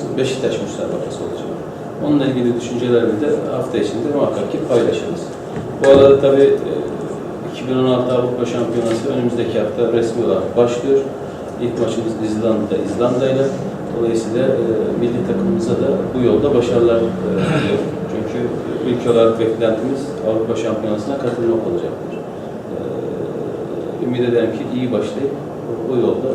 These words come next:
istediğimiz, arzu ettiğimiz noktayı, e, varır ve Türk milletini o anlamda sevindiririz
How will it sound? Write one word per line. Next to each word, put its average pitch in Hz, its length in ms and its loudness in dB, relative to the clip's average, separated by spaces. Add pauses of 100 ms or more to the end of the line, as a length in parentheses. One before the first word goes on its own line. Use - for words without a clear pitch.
istediğimiz, 113 560 -2
arzu 113 220 4
ettiğimiz 110 340 -4
noktayı, 110 440 0 (680)
e, - 20 0 (920)
varır 113 300 4
ve 139 80 8 (240)
Türk - 160 -6
milletini 117 420 -2
o - 100 0
anlamda 110 340 -2
sevindiririz 117 560 4